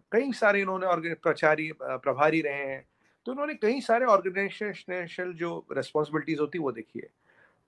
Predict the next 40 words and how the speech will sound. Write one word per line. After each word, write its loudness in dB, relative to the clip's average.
उस 4
दौरान 10
ये -6
हर 4
स्टेट 2
में 0
घूमे -6
हैं, -14
कभी 2
हरियाणा 2
का 0
रिस्पॉन्सिबिलिटी -4
मिल -8
गई, -10
कभी -4
मा-, -6
कभी 0
दिल्ली 0
की -2
मिल -2
गई, 0
कभी 4
कहीं 6
की -4
मिल 0
गई। -6
ये 8
गुजरात 10
में -8
नहीं -16
थे, -20
mostly -12
गुजरात 0
के -6
बाहर -8
थे। -20
इन्होंने 2
बीस -4
एक -2
साल 0